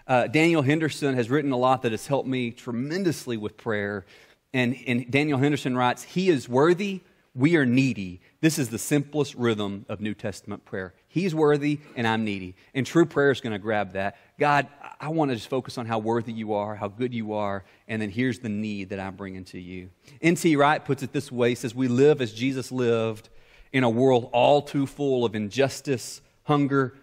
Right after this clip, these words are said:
malice, and evil. This prayer cries out for justice.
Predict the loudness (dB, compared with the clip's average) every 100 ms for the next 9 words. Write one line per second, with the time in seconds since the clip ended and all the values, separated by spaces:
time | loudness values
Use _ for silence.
0 | _ -4 0 2 2 0 -4 -14 _ -10
1 | -6 -4 -2 0 0 -2 _ _ 0 0
2 | 0 2 2 2 0 2 2 2 2 -2
3 | -8 -2 -4 -4 -14 -16 -18 -20